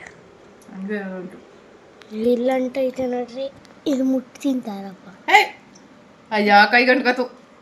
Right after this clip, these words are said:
Speaker 1: ಏ, ತಿಮ್ಮು.
Speaker 2: ಹೋಯ್ತು.
Speaker 1: ಮುಟ್ಬೇಡವಲ್ಲ.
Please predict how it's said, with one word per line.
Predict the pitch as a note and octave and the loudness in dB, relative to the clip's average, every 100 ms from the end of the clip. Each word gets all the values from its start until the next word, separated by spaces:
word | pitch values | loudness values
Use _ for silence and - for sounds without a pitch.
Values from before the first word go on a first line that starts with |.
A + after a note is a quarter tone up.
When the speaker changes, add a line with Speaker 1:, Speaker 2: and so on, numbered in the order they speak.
| - - - | -20 -20 -12
Speaker 1:
ಏ, | G3+ | -10
ತಿಮ್ಮು. | G3 A#3+ B3+ B3 G#3 - - - - - - - - | -4 0 2 2 -2 -16 -20 -20 -20 -20 -20 -20 -4
Speaker 2:
ಹೋಯ್ತು. | B3 D4+ A#3+ - - - - - - - - - - - - - - - - - - - - A3+ | 2 2 0 -14 -20 -20 -20 -20 -20 -20 -20 -20 -20 -20 -20 -20 -20 -20 -20 -20 -20 -20 -14 -10
Speaker 1:
ಮುಟ್ಬೇಡವಲ್ಲ. | G#3+ A#3 A#3+ A3+ | -8 -4 -4 -2